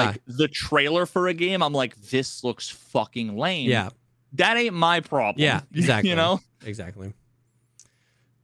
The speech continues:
Speaker 2: Um,
Speaker 1: <sighs>
Speaker 2: but yeah,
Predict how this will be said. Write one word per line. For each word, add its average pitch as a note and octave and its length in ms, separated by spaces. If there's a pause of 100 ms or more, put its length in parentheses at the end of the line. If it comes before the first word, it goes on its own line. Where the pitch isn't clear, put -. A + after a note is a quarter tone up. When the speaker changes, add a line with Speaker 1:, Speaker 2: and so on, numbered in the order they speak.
(120)
Speaker 2:
Um, A2+ 420 (720)
Speaker 1:
<sighs> - 580
Speaker 2:
but A3+ 120
yeah, B2 200